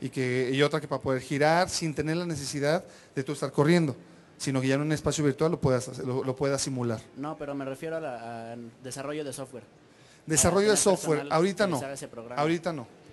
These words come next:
Speaker 1: Ahorita no, ¿por qué? Porque el sistema es de, es de esta empresa. Entonces, ellos nos proveen el, el software. Sería, eh, perder mucho tiempo en desarrollar otro software para eso. Lo que podemos hacer es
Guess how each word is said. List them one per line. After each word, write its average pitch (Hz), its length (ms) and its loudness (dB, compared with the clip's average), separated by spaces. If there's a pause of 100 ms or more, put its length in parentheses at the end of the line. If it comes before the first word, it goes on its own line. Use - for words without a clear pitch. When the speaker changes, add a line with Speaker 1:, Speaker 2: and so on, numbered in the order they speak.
(180)
Speaker 1:
Ahorita 160 200 4
no, 190 140 2
¿por 190 160 0
qué? 208 140 4
Porque 196 220 0
el 156 140 2
sistema 180 400 0
es 165 140 0
de, 170 260 2
es 156 80 -2
de 165 60 -4
esta 165 140 -4
empresa. 151 380 -4 (720)
Entonces, 151 320 -8
ellos 202 240 2
nos 196 140 2
proveen 160 320 4
el, 165 160 2
el 139 140 0
software. 165 340 4 (960)
Sería, 170 640 2 (400)
eh, 147 120 0
perder 170 400 6
mucho 196 280 0
tiempo 175 540 4
en 151 160 4
desarrollar 147 640 2
otro 160 300 0
software 139 320 -4
para 127 240 0
eso. 131 180 -4
Lo 123 80 -4
que - 80 -14
podemos 147 260 0
hacer 143 160 2
es 147 180 2